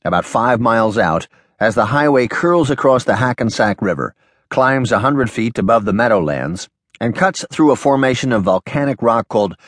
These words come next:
Snake Hill. Atop the cragged peak, the road bends westward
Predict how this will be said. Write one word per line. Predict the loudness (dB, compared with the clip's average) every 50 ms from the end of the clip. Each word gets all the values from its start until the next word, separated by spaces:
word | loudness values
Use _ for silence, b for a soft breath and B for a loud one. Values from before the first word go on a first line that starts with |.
| b b
Snake | -14 -12 -8 -4 -2 -2 -2 -4 -6
Hill. | -6 -4 -2 -2 -2 -4 -6 -10 _ _ _ _ _ _ _ _ _ _ _ _ _ _ _
Atop | -10 -4 -2 0 0 0 -2 -4
the | -6 -4
cragged | 0 2 2 2 2 0 -2 -2
peak, | -2 -2 -2 -4 -6 -10 b b b b b b _
the | -4 0
road | 2 4 4 4 4 2 2
bends | 2 2 2 2 0 -2 -2 -4
westward | -4 -2 -2 -2 -2 -4 -8 -8 -8 -6 -8 -10 -12